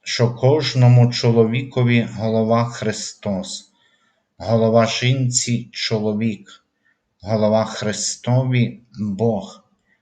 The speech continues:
Кожний чоловік, що молиться чи пророкує з покритою головою, соромить свою голову, а кожна жінка,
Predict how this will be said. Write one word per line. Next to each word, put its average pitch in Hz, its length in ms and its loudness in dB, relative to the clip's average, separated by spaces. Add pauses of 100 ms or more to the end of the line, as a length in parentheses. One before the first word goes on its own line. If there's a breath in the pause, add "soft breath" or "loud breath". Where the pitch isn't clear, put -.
(240)
Кожний 120 880 0
чоловік, 113 640 -2
що - 340 -2
молиться 117 840 0 (540 loud breath)
чи - 440 0 (200)
пророкує 117 800 0
з - 160 -6
покритою 117 1040 -4
головою, 95 840 -2 (480 soft breath)
соромить 107 800 0
свою 95 440 -4
голову, 85 580 -10 (500 soft breath)
а 107 140 -4
кожна 107 520 -2
жінка, 123 800 -2